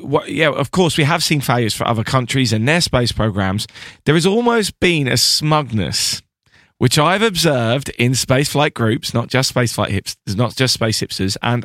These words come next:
other f-, space forums, which many, and not all, but from many Americans. There's also those who have attempted to downplay the achievements of those countries that aren't American.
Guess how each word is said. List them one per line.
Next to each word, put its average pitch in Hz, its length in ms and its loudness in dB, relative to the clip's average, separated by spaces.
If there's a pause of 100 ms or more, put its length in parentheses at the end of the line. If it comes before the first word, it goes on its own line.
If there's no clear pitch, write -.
other 135 220 2
f-, 123 280 -4
space 139 300 0
forums, 98 540 -2 (560)
which - 260 0
many, 165 720 2 (560)
and 131 160 2
not 160 180 0
all, 107 280 0
but - 180 -2
from 139 360 2
many 147 440 2
Americans. 120 1000 -2 (520)
There's 196 160 4
also 220 200 2
those 190 220 2
who 180 80 4
have 165 80 2
attempted 170 460 0
to 165 80 2
downplay 165 840 2
the 147 160 2
achievements 135 760 0 (240)
of 139 200 2
those 151 300 2
countries 139 480 0
that 139 160 2 (340)
aren't 160 240 2
American. 123 640 0